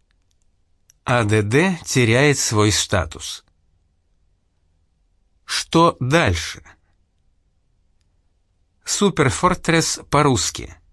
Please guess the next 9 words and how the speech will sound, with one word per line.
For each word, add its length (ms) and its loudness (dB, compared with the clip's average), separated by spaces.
В 140 -12
те 260 0
же 220 0
пенаты. 720 0
Корпус. 680 -2
Москва 600 0
не 220 4
верит 460 2
ничему. 580 0